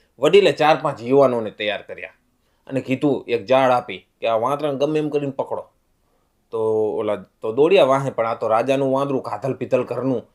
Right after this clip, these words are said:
એટલે પાધરું તો કાબુમાં આવે નહીં. ઘડીક આય ઠેકડા મારે ને, આય ઠેકડા મારે ને, આમ કરે ને, તેમ કરે, પણ જેમ તેમ કરીને પકડી ગયું. પકડી ગયું, પકડીને લાયા વડીલ કને. લો કે વડીલ. વડીલ કે હવે આને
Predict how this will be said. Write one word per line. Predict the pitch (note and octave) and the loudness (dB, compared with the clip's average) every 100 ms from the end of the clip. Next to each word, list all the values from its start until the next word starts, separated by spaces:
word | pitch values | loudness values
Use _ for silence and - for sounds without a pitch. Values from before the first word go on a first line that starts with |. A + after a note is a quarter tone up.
| _ | _
એટલે | G#2+ | -12
પાધરું | G#2 A#2 A#2 C3 | -6 -4 -2 0
તો | C3 | 0
કાબુમાં | A#2 C3 C#3+ C#3+ C#3 | 4 2 4 0 2
આવે | D3+ | 2
નહીં. | D#3 F3+ - _ _ | 2 -2 -6 _ _
ઘડીક | B2+ B2+ - | -4 -4 -2
આય | D3 | -2
ઠેકડા | C3 C3 A#2+ | -2 -4 -2
મારે | A2+ G#2+ G#2 | -2 -2 -6
ને, | - | -4
આય | C#3+ | -4
ઠેકડા | C3+ B2+ A#2+ | -4 -4 -4
મારે | A2 G#2+ G#2 | -2 -2 -2
ને, | |
આમ | C3 C#3 | -4 -4
કરે | B2+ A#2 G#2+ | -2 -2 -2
ને, | |
તેમ | G2 C3+ B2 | 0 0 0
કરે, | B2 G#2 - _ - | -2 -4 -8 _ -2
પણ | B2+ | 4
જેમ | D3 F3+ | 4 4
તેમ | F#3+ D#3+ | 0 2
કરીને | E3+ C3+ | 0 2
પકડી | D3+ D#3 C3 G2 | -2 -4 -4 -8
ગયું. | F2 _ _ _ _ _ | -16 _ _ _ _ _
પકડી | E3 F#3 G3+ | 0 2 0
ગયું, | G3+ A#3+ A#2+ - _ _ | 2 0 0 -8 _ _
પકડીને | - D#3+ C3+ | 0 4 4
લાયા | B2+ B2 | 4 4
વડીલ | G#2+ A#2+ A#2+ G2+ | 4 2 0 -4
કને. | G2 F2+ _ _ | -8 -10 _ _
લો | A2 B2+ | 2 2
કે | A#2+ G#2+ | 2 -2
વડીલ. | A2 F#2 E2+ _ _ _ _ _ _ G#2+ | -6 -10 -18 _ _ _ _ _ _ -6
વડીલ | A#2+ D3+ | 0 0
કે | C#3+ C#3 | 2 4
હવે | C3 D3 D#3 D3+ - _ _ | 6 6 4 0 -6 _ _
આને | C#3+ D3 C3 | -6 -2 -4